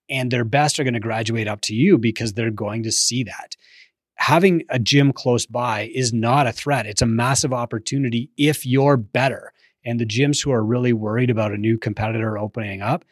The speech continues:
are really worried that they're not going to be as good as that competitor. So just be better. Third, um, the big challenge, they copy everything you do. Here's the good news. You're not gonna run out of great ideas, and they already have. So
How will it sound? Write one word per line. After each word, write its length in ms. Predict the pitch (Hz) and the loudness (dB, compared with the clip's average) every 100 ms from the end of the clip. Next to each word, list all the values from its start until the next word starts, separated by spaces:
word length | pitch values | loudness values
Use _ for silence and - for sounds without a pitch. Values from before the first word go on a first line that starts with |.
| _ - | _ -2
are 140 | 135 | 2
really 340 | 139 160 175 147 | 6 8 10 8
worried 420 | 123 123 123 113 | 6 0 0 -2
that 120 | 110 | -2
they're 140 | 113 | -2
not 400 | 107 107 110 - | 0 2 0 -2
going 220 | 113 110 107 | -4 -4 -4
to 60 | |
be 160 | 98 104 | -8 -10
as 120 | 98 | -10
good 200 | - 101 | -12 -14
as 120 | 101 | -12
that 200 | 98 - | -14 -14
competitor. 580 | - 95 101 95 - - _ | -18 -16 -16 -16 -20 -20 _
So 260 | - 117 95 | -8 -6 -6
just 320 | - 110 - | -6 -6 -8
be 120 | - 98 | -10 -10
better. 280 | 95 95 - _ _ _ _ _ _ _ _ _ | -10 -12 -16 _ _ _ _ _ _ _ _ _
Third, 380 | - 180 160 143 - | 2 6 6 4 -4
um, 420 | 123 123 123 120 117 | -6 -4 -2 -4 -6
the 100 | 117 | -8
big 300 | 104 135 123 | -2 -2 0
challenge, 520 | - 123 131 127 113 | 0 2 2 0 -2
they 120 | 123 | -4
copy 360 | 113 120 123 127 | -4 -2 -2 0
everything 380 | 123 117 117 117 | 0 -2 -4 -6
you 140 | 110 | -6
do. 400 | 104 120 160 196 _ _ _ | -6 -4 -4 -6 _ _ _
Here's 280 | - 151 147 | 0 2 4
the 100 | 139 | 0
good 240 | 117 123 | 0 -2
news. 400 | 110 131 214 220 | 0 0 0 0
You're 140 | 143 123 | -2 2
not 300 | 123 143 151 | 4 4 4
gonna 180 | 160 139 | 4 4
run 240 | 127 123 | 2 2
out 140 | 123 | 0
of 100 | 120 | -2
great 240 | 110 120 113 | -4 -4 -4
ideas, 560 | 110 113 175 123 - - - | -4 2 4 4 -2 -6 -2
and 240 | 131 127 120 | -2 -2 0
they 340 | 117 143 156 | 4 6 4
already 540 | - 135 135 131 127 | 2 2 4 4 2
have. 420 | 107 - 139 101 - _ _ _ _ _ | -2 -2 -2 -4 -12 _ _ _ _ _
So 480 | - 131 123 117 120 | -4 -2 0 -2 -6